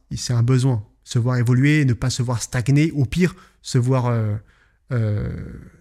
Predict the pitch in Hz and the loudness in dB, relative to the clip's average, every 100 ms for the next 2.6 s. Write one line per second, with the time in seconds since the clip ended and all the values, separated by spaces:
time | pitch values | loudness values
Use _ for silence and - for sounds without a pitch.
0 | _ - - 131 127 139 165 214 233 147 | _ -14 -2 0 4 4 4 2 0 0
1 | 127 127 127 139 - 156 185 202 185 135 | 0 0 -2 -2 -4 -2 0 0 -2 -2
2 | 135 123 139 131 127 123 | 0 2 2 0 0 -2